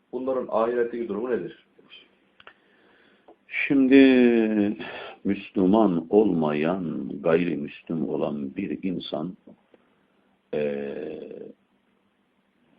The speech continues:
Speaker 2: bedeni olarak veya maddi olarak diğer insanlara yardım edebilir, destek olabilir, yardım yapabilir.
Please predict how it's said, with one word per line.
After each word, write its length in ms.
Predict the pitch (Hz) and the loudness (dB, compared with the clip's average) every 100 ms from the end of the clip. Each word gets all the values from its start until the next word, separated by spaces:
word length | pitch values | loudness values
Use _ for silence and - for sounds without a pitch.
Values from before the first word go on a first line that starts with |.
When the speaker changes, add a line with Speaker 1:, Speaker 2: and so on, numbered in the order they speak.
| _ _ _ _ _ _ _ _ _ _ _ - | _ _ _ _ _ _ _ _ _ _ _ 0
Speaker 2:
bedeni 540 | 90 92 90 95 101 | 2 4 4 4 2
olarak 720 | 80 69 65 67 78 - - - | 0 -2 -4 -6 -12 -16 -18 -6
veya 400 | 78 80 76 76 | -2 0 0 -2
maddi 540 | 73 80 82 - 90 | -4 -6 -6 -6 -4
olarak 540 | 85 71 73 78 82 _ | -4 -4 -4 -6 -8 _
diğer 240 | - 85 90 | -6 -2 -2
insanlara 800 | 87 78 71 78 71 69 69 76 | -4 -10 -10 -10 -10 -8 -8 -8
yardım 460 | 73 85 80 82 | -4 -4 -4 -6
edebilir, 640 | 76 - - 69 71 - - | -6 -8 -10 -10 -12 -16 -12
destek 400 | 80 - 87 82 | -10 -10 -12 -8
olabilir, 720 | 78 76 71 69 76 - - _ _ _ _ 87 | -6 -6 -8 -12 -14 -18 -20 _ _ _ _ -2
yardım 360 | 87 78 - | -2 -4 -10
yapabilir. 600 | 76 - 78 73 73 - | -10 -12 -12 -12 -14 -16